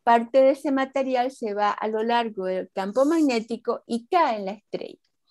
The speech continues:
en el planeta, perdón. Entonces, este, la idea fue aplicar este modelo y calcular los flujos predichos por un modelo así, y efectivamente los flujos predichos, este,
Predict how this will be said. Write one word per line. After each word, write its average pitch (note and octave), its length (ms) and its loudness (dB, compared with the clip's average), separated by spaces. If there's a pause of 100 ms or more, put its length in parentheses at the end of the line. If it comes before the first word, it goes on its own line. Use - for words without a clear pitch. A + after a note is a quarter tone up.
(280)
en A3+ 180 2
el G3 140 2
planeta, F#3 560 -4
perdón. E3 300 -12 (420)
Entonces, B3 800 4
este, A#3 420 0
la G#3+ 140 2
idea G#3+ 300 4
fue C4 140 -2
aplicar C4+ 460 -4
este D#4 260 -4
modelo B3+ 540 0
y C4+ 80 -4
calcular G#3+ 540 -2
los C4 240 0
flujos E4 500 0
predichos C4 640 -4
por G#3 140 -2
un G3+ 120 -2
modelo C4 440 4
así, D4 460 -2 (520)
y D#4 100 2
efectivamente D4 920 0
los A3+ 240 -2
flujos A#3+ 420 -4
predichos, C#4+ 800 -4 (380)
este, A3+ 720 2